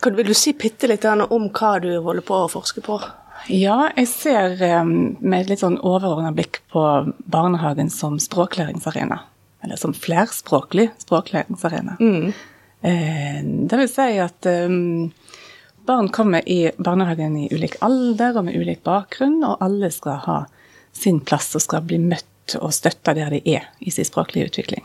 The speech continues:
Speaker 2: Så har jeg snakket med barnehagelærere, hatt intervju med de, og så har jeg også filmet,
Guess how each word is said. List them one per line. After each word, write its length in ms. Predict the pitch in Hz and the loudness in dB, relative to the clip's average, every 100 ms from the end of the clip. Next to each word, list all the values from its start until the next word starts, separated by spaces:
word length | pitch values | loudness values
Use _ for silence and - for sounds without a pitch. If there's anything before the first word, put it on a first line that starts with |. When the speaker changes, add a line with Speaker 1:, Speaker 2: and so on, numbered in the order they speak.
| - _ _ _ _ _ _ _ _ _ _ - - | -14 _ _ _ _ _ _ _ _ _ _ -18 -12
Speaker 2:
Så 140 | - 180 | -4 0
har 160 | 202 | 0
jeg 180 | 196 175 160 156 | 0 0 -4 -4
snakket 400 | 185 226 - 240 | -4 -4 0 0
med 220 | 233 226 | 2 2
barnehagelærere, 840 | 220 233 220 208 202 202 202 208 202 | 0 2 0 0 -2 0 0 0 0
hatt 240 | 175 - | -4 -4
intervju 520 | - 160 156 208 247 | -6 -4 -2 0 0
med 140 | 214 208 | 0 2
de, 200 | 254 349 - - - - - _ - | 2 2 -2 -20 -20 -20 -20 _ -6
og 100 | 190 | 0
så 420 | - - - 185 | 0 0 0 2
har 160 | 160 160 | 2 0
jeg 100 | 170 | 0
også 140 | 180 | -2
filmet, 760 | - - 170 185 196 180 143 | -4 0 2 4 4 4 4